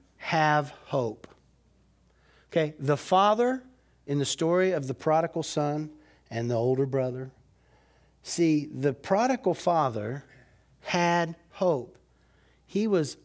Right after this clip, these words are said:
unselfish. He was always hoping because, and you can see it, he put action to his hope. He put action to his faith.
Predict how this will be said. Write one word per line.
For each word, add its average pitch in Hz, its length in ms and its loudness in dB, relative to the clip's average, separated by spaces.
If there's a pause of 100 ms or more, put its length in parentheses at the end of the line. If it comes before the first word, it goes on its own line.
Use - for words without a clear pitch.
(120)
unselfish. 180 1300 -4 (720)
He 185 140 0
was 175 280 0
always 254 520 2
hoping 156 480 -2
because, 151 340 0
and 170 160 2
you 196 60 0
can 185 160 -2
see - 240 0
it, - 180 -6
he - 160 -4
put 220 320 0
action 175 640 0 (500)
to 175 140 2
his 165 220 0
hope. 127 360 -2 (260)
He 175 100 -4
put 180 300 0
action 170 420 0
to 180 180 0
his 175 200 -2
faith. 120 280 -8